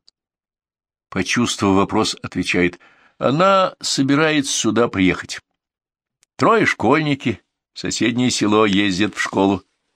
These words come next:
Все со мной, матери помогают. Читаем вместе, приемник слушаем, о жизни говорим. Ну, а главное, работаем.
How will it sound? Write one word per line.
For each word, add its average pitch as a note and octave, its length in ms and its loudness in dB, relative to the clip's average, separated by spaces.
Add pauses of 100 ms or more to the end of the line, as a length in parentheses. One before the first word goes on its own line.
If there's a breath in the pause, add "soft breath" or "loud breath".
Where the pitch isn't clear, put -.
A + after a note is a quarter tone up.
(440)
Все D3+ 360 0
со E3 200 -2
мной, D#3+ 380 0 (120)
матери B2+ 520 0
помогают. A#2+ 720 0 (640)
Читаем C#3+ 680 0
вместе, C#3 460 -2 (100)
приемник C3 540 0
слушаем, A2+ 440 -4 (300)
о G2+ 160 2
жизни C3 460 0
говорим. B2 340 -2 (840)
Ну, G#3+ 280 2
а F#3+ 80 2
главное, E3 680 0 (440)
работаем. F2+ 880 -2